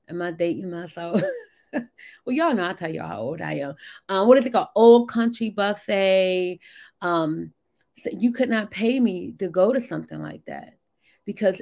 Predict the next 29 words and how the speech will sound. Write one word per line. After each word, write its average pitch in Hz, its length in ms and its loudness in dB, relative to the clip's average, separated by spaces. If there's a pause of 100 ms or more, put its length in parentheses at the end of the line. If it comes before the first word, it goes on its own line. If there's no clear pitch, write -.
(100)
it's 240 260 2
just - 320 -12
too 220 600 -4 (180)
many 180 440 -4 (200)
choices, 175 640 -8 (560)
and 190 160 -2
I 190 140 -2
get 175 320 -2 (100)
anxiety. 180 880 -2 (140)
And 196 120 -2
for 190 200 -4
me, 220 640 4 (540)
it's 226 160 -8
too - 180 -2
many 285 240 2
choices 240 480 0
because 208 340 -6 (120)
I 247 240 4
know 165 520 -2
with 220 280 -2
my 190 160 -6
stomach, 220 540 -6 (120)
I'm 175 240 -8
only 220 300 2
gonna 185 260 -4
be 175 280 -6
able 165 180 -6
to - 180 -20
get 170 460 0